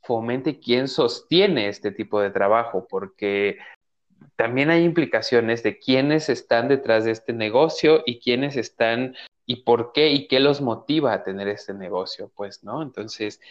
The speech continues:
yo agregaría además esta parte y, pues, a lo mejor te, te, te preguntaría con miras al cliente, ¿en qué sentido, Sandra?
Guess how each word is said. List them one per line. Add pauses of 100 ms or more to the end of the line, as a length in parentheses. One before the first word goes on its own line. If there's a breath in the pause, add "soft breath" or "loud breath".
(320 loud breath)
yo
agregaría
además
esta
parte
y,
pues,
a
lo
mejor
te, (260 loud breath)
te, (260)
te
preguntaría
con
miras
al
cliente,
¿en
qué
sentido,
Sandra?